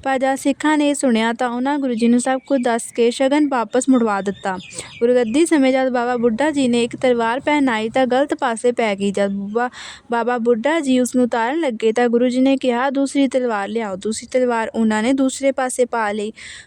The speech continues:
ਉਹਨਾਂ ਕਿਹਾ ਕਿ "ਹੁਣ ਦੋ ਤਲਵਾਰਾਂ ਹੀ ਪਹਿਨਿਆ ਕਰਾਂਗੇ, ਇੱਕ ਤਲਵਾਰ ਮੀਰੀ ਦੀ ਹੈ ਤੇ ਇੱਕ ਪੀਰੀ ਦੀ ਹੈ।" ਉਹਨਾਂ ਦਸਤਾਰ ਵੀ ਰਾਜਿਆਂ ਮਹਾਰਾਜਿਆਂ ਵਾਂਗ ਸਜਾਈ ਤੇ ਕਲਗੀ ਲਾਈ। ਗੁਰੂ ਜੀ ਦਾ ਤੇਜ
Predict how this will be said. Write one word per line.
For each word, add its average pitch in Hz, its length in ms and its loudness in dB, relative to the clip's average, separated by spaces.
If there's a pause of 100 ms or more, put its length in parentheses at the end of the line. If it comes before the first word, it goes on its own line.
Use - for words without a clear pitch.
ਉਹਨਾਂ 262 300 2
ਕਿਹਾ 247 360 0
ਕਿ 330 180 0
"ਹੁਣ 320 200 4
ਦੋ 254 180 4
ਤਲਵਾਰਾਂ 240 480 -2
ਹੀ 320 140 0
ਪਹਿਨਿਆ 233 420 0
ਕਰਾਂਗੇ, 202 380 0
ਇੱਕ - 260 -4
ਤਲਵਾਰ 220 400 0
ਮੀਰੀ 196 240 -2
ਦੀ 262 200 2
ਹੈ 294 160 0
ਤੇ 294 200 -2
ਇੱਕ - 220 -6
ਪੀਰੀ 226 280 2
ਦੀ 202 200 0
ਹੈ।" 185 140 -4 (360)
ਉਹਨਾਂ 233 180 4
ਦਸਤਾਰ 240 560 0
ਵੀ 277 240 4
ਰਾਜਿਆਂ 233 440 -2
ਮਹਾਰਾਜਿਆਂ 226 560 0
ਵਾਂਗ 269 160 0
ਸਜਾਈ 233 420 0
ਤੇ 285 140 0
ਕਲਗੀ 220 380 0
ਲਾਈ। 190 260 0
ਗੁਰੂ 208 280 -4
ਜੀ 214 220 -2
ਦਾ 214 140 0
ਤੇਜ 233 360 2